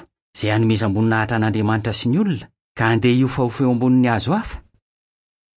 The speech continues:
Dia hoy ireo hazo tamin'ny aviavy, "Avy, aoka ianao mpanjaka vavinay." Fa hoy ny aviavy, "Za ve dia hamoy ireo voankazo mamy sy vokatra tsara avy amiko,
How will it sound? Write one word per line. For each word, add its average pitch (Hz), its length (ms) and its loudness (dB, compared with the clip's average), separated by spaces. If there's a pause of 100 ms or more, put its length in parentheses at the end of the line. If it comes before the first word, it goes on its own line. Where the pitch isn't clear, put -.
(640)
Dia 98 140 0
hoy 185 200 2
ireo 147 260 2
hazo 180 160 -2
tamin'ny 95 320 0
aviavy, 101 580 -6 (1000)
"Avy, 90 380 -2 (760)
aoka 135 280 0
ianao 156 200 2
mpanjaka 120 380 -4
vavinay." 87 520 -4 (1200)
Fa 101 100 -2
hoy 180 200 2
ny 180 100 2
aviavy, 113 560 -2 (920)
"Za 156 280 0
ve 175 160 2
dia 104 180 2
hamoy 113 240 4
ireo 120 140 2
voankazo 92 420 -2
mamy 104 240 0
sy - 120 -4
vokatra 107 320 -4
tsara 104 240 -2
avy 113 120 -2
amiko, 190 360 0